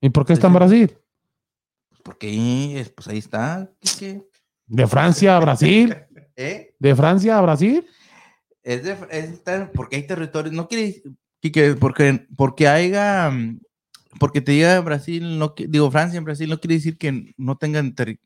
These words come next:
Speaker 2: que no sean dueños de territorio. Es como las Islas Caimanes.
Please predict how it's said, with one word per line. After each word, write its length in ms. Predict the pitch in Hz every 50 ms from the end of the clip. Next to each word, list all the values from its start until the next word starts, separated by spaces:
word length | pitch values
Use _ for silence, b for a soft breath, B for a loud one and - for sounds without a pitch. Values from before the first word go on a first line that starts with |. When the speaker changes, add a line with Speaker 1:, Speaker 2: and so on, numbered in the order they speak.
| _
Speaker 2:
que 80 | - 131
no 100 | 120 131
sean 180 | 131 - 156 147
dueños 240 | 139 143 143 143 139
de 100 | 123 104
territorio. 520 | - 113 113 110 - - 139 147 139 - _ _ _ _ _ _ _ _ _ _ _ _
Es 140 | - 147 143
como 300 | 147 165 190 180 175 160
las 200 | 151 147 139 143 156 123 90
Islas 280 | 147 151 151 175 165 -
Caimanes. 580 | - 147 147 147 160 180 175 165 151 - _